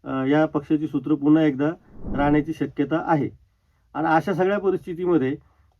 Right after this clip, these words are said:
या पक्षाला पुन्हा नव्याने सगळी सुरुवात करावी लागणार आहे. खरं तर आता सुप्रिया सुळे यांचं जे, अ, एका शब्दातलं, अ, ट्विटवरची प्रतिक्रिया होती X-वरची, ती सगळं काही सांगून जाते. उद्ध्वस्त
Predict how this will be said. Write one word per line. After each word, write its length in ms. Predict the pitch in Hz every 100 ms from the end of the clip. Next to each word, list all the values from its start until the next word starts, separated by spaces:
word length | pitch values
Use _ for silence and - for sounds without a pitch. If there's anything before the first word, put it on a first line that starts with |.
| 143
या 120 | 165
पक्षाला 540 | 160 156 170 165 135 151 _ _ _ _ _
पुन्हा 200 | 165 196
नव्याने 580 | 170 175 202 208 214 208
सगळी 320 | - 156 180
सुरुवात 360 | - 151 160 165
करावी 280 | 156 151 156
लागणार 280 | 147 135 156
आहे. 200 | 160 113 _ _ _ _ _ _ _ _ _ _ _ _
खरं 200 | 185 226
तर 180 | 247 240
आता 380 | 220 233 240 - _ - - -
सुप्रिया 320 | 160 196 220
सुळे 280 | - 208 208
यांचं 240 | 196 185
जे, 380 | 185 190 190 453 -
अ, 40 | 147
एका 540 | 143 139 160 160 214 160
शब्दातलं, 680 | 160 139 190 196 208 208 - _ _ _
अ, 260 | 147 139 131
ट्विटवरची 600 | 127 160 170 180 175 185
प्रतिक्रिया 460 | 165 160 170 170 160
होती 280 | 143 151
X-वरची, 460 | 143 - 143 120 135 - _ _ _ _ _ _ _ _
ती 200 | 196 214
सगळं 320 | 208 180 185 196
काही 160 | 202
सांगून 340 | 190 175 165 165
जाते. 360 | 147 131 107 - _ 139
उद्ध्वस्त 480 | 143 180 202 -